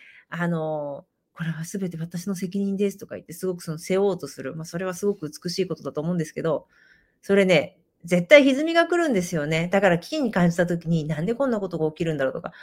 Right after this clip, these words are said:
まずね、ふてくされてもいいんじゃないかなっていうのは私は個人的に思ってます。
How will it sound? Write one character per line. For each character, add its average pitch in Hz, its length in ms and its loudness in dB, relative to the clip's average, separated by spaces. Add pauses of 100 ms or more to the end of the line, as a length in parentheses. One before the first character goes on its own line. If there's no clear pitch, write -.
(200)
ま 330 120 4
ず 240 100 0
ね、 - 280 -2
ふ - 140 -20
て 427 120 8
く 440 80 0
さ 554 140 8
れ 494 100 10
て - 80 6
も 180 120 6
い 202 60 -2
い 285 40 0
ん 339 40 -2
じ 349 60 4
ゃ 294 40 10
な 294 100 10
い 285 80 10
か 226 120 6
な 180 60 10
っ 175 120 4
て - 100 6
い - 40 12
う - 20 2
の 190 80 8
は 175 60 4
私 180 220 -2
は 208 100 0
個 196 100 -2
人 202 140 -4
的 202 180 0
に 185 60 -4
思 185 120 -4
っ 180 60 -12
て 135 80 -10
ま 131 80 -6
す。 - 80 -16